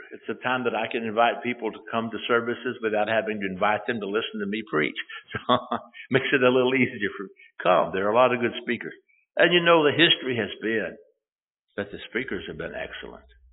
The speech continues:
And the past few years, I've been the guy who reads all the manuscripts. These manuscripts are excellent. I don't know whether you have searched for information in the, in the Schertz,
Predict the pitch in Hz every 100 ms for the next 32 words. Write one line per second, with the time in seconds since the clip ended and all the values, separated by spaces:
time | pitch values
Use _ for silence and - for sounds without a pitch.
0 | _ _ _ _ _ - _ 101 104 101
1 | 120 135 156 - 147 139 139 139 101 104
2 | 120 110 95 92 95 98 98 85 104 101
3 | 110 117 98 95 104 110 104 - - _
4 | - 233 226 196 226 208 - 110 - -
5 | - 110 113 - 87 - - _ _ _
6 | _ _ _ - - 220 220 196 185 175
7 | 170 156 151 139 113 - - - _ -
8 | - 175 170 - 156 147 147 143 143 143
9 | 135 120 107 98 87 - - - 117 104
10 | 92 - - - _ _ _ _ _ -
11 | 120 127 101